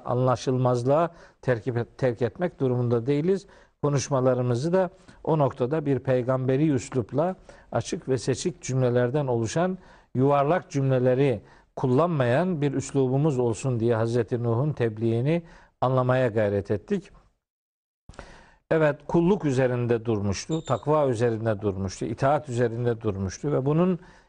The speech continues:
iki tane çok önemli sonucunun olacağını ifade etmişti. Bu sonuçlardan bir tanesi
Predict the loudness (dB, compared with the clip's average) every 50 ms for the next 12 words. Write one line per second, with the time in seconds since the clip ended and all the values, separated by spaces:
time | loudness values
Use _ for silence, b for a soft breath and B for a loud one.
0 | B _ -6 -4 -2 -2 -2 0 0 0 0 0 0 0 -2 0 0 0 0 0
1 | 0 2 2 0 0 0 0 0 0 2 2 2 2 2 4 4 4 2 2 2
2 | 2 2 0 0 0 0 0 0 2 0 0 0 -2 b b b b b b b
3 | _ -6 -2 0 2 2 2 2 0 -2 -2 -4 -6 -10 -10 -10 -6 -4 -2 -2
4 | -2 -4 -8 b b b b b b b b _ -6 -4 -2 0 0 2 0 0
5 | 0 0 0 2 2 0 0 0 0 0 0 0 0 0 -2 -2 0 0 0 0
6 | -2 -6